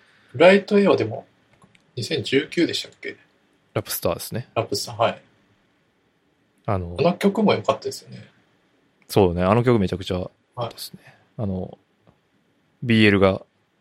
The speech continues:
Speaker 2: 降臨したサビね。
Speaker 1: あはは。
Speaker 2: ビーエル
Speaker 1: そうです。
Speaker 2: 風靡でしかない。
Speaker 1: うん、なるほど。うん。
Speaker 2: いや、でもそれがすごいんやけど。本当に。
Speaker 1: ラップスターってやっぱ、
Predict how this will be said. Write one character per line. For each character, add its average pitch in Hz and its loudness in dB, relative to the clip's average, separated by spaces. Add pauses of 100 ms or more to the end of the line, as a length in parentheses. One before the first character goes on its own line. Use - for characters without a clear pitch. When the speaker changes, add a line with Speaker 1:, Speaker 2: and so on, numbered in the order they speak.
(140)
Speaker 2:
降 101 2
臨 95 2
し - -2
た 95 -8
サ - -12
ビ 90 -10
ね。 90 -10 (960)
Speaker 1:
あ - 2
は - 4
は。 131 0
Speaker 2:
ビ 110 6
ー 110 6
エ - 4
ル 110 6
Speaker 1:
そ 131 10
う - 2
で 104 -6
す。 - -12
Speaker 2:
風 - 4
靡 98 0
で 110 0
し 110 4
か 95 2
な 82 -2
い。 - -4
Speaker 1:
う - -4
ん、 - -6
な - -
る - -
ほ - -4
ど。 90 -4
う - -18
ん。 - -18
Speaker 2:
い - -20 (720)
や、 113 2
で 107 6
も 98 4
そ 131 4
れ 127 6
が 123 4
す - -4
ご 110 4
い 98 2
ん - -2
や - -10
け - -18
ど。 - -14 (520)
本 - -18
当 - -18
に。 - -18 (540)
Speaker 1:
ラ - 4
ッ - -14
プ 214 0
ス - -2
タ 170 6
ー 117 6
っ - -12
て 113 0
や - 2
っ - -20
ぱ、 - -2